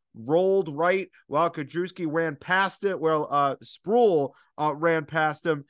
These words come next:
and, and ran to the left and down the sideline. Krajewski found him wide open for the nineteen-yard score. And again, Wagner was within one. Later in the third,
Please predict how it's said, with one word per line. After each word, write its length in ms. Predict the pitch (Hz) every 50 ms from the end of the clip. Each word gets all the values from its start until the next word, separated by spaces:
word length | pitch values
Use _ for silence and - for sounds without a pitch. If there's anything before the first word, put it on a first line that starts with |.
| _ _ _ -
and, 220 | 131 143 143 143
and 260 | 127 131 147 135 135
ran 220 | 151 165 170 170 160
to 120 | - 175
the 100 | 131 135
left 460 | 131 135 160 196 196 170 151 - - -
and 180 | 139 143 135
down 240 | 160 156 160 165 160
the 80 | 143 135
sideline. 640 | - - 180 175 175 175 156 170 170 170 165 156 - _ _ _ _ -
Krajewski 540 | 160 147 120 123 170 180 165 - 165 151 -
found 240 | 180 165 160 160 156
him 140 | 156 147 -
wide 480 | - 135 135 151 175 180 185 185 185
open 440 | 165 143 165 175 165 - 175 165 160
for 120 | - 160 143
the 120 | 135 135
nineteen-yard 1000 | 131 135 139 160 170 175 175 - - - 170 170 160 156 151 151 147 143 143 131
score. 380 | - - - - 156 156 156 151
And 80 | 139
again, 380 | 135 117 139 151 147 143 139 - _ _ _ _ -
Wagner 520 | - 117 139 147 147 147 147 143 143 139
was 220 | 135 135 131 -
within 320 | 131 131 123 - 135 123 120
one. 320 | 123 143 156 147 107 95 - _ _ _ _ _ _ _ _ -
Later 360 | 117 139 160 175 175 175 170
in 80 | 170 160
the 80 | 156
third, 420 | 151 - - 175 175 180 185 180